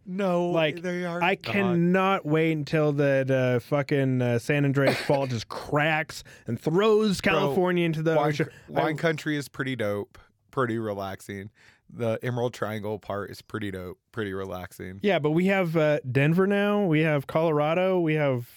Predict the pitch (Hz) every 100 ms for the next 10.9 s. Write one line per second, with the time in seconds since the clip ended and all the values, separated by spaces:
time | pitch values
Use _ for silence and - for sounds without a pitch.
0 | - - - 123 120 151 208 196 - 175
1 | - 160 143 127 143 131 - - - 185
2 | 180 151 139 - 123 110 104 - - -
3 | _ _ _ _ 143 131 127 127 127 139
4 | 151 139 190 - _ _ _ _ 190 196
5 | - 151 127 - 127 113 104 98 104 -
6 | 113 104 98 98 _ - 202 240 226 151
7 | 117 113 110 - 127 147 131 147 131 104
8 | 98 107 117 113 107 104 104 95 101 95
9 | 95 95 92 92 92 175 226 262 262 233
10 | 156 127 - - 175 147 85 85